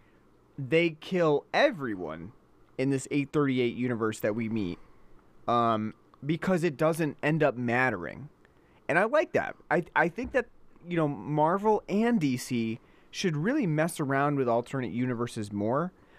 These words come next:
where they can, you know, they could just fuck with stuff, and it doesn't need to be part of canon.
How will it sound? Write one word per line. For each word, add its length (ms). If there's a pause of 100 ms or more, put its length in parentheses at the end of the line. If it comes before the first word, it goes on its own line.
(140)
where 320
they 300
can, 340 (540)
you 100
know, 140
they 140
could 160
just 200
fuck 360
with 120
stuff, 440 (520)
and 240
it 120
doesn't 360
need 340
to 80
be 180
part 320
of 160
canon. 640